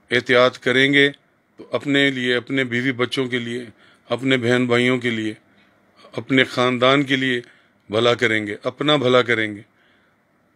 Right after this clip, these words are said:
मेरी आप सबसे दोबारा इल्तिजा है कि बहुत ज़रूरी है तो घर से निकलें, और वो भी जो निकले वो मास्क पहन के,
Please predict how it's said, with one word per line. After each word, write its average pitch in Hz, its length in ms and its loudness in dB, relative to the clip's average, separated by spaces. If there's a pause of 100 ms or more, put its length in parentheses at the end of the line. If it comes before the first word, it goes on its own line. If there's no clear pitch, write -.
मेरी 120 300 4
आप 131 180 6
सबसे 135 380 -2 (380)
दोबारा 120 380 4
इल्तिजा 131 460 0
है 131 160 -2 (920)
कि 110 140 -14
बहुत 127 520 4
ज़रूरी 127 420 0
है 135 280 4
तो 139 120 -4
घर 120 200 0
से 120 120 -6
निकलें, 117 360 -6 (720)
और 113 140 2
वो 120 200 0
भी 139 140 2
जो 135 140 2
निकले 139 400 0
वो 135 120 -4
मास्क 123 400 2
पहन 131 260 0
के, 131 220 2